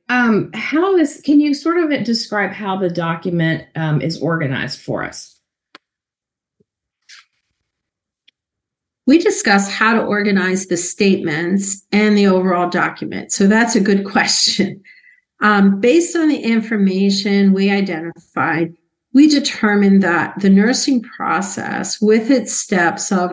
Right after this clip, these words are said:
Speaker 2: assessment, planning, intervention, and evaluation, offered an optimal organizational approach. So the document has three sections, which are organized into columns.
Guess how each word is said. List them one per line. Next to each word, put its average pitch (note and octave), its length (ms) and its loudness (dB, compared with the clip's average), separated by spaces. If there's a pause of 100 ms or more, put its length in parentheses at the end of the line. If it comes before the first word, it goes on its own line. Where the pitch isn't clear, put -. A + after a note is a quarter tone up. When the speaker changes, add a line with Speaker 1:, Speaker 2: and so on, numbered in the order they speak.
Speaker 2:
assessment, G3 1040 0
planning, F3+ 680 -2 (160)
intervention, G3 1080 0
and G#3 180 4
evaluation, F#3 1080 0 (440)
offered G3+ 800 0 (180)
an F#3+ 160 4
optimal G3 720 0
organizational F3 920 -2
approach. - 680 -10 (500)
So B3 200 2
the B3 120 2
document A3+ 880 2
has G3+ 520 -2
three B3 320 0
sections, A#3 1080 -4 (100)
which G3+ 300 0
are G3 120 0
organized G3 800 0
into G3+ 320 2
columns. D3+ 920 -6